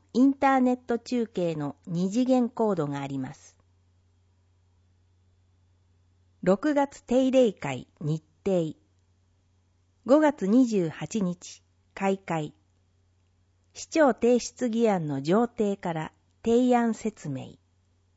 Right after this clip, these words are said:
五月三十日、議案に対する質疑、総括質疑。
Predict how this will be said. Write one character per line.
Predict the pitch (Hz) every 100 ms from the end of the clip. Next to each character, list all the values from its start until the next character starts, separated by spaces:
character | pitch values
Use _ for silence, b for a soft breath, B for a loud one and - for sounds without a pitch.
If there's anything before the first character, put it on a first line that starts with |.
| _ _ _ _ _ _ 220
五 | 277
月 | 294 269 170
三 | - 202 226
十 | 208 214
日、 | 160 139 - - _ _ _ _ _ _ _
議 | 175 208 269
案 | 294
に | 269 254
対 | 254 247
す | 240 240
る | 175
質 | 151 - - 233
疑、 | 147 - _ _ _ _
総 | - 254 262
括 | - 233 202
質 | - - - 170
疑。 | 131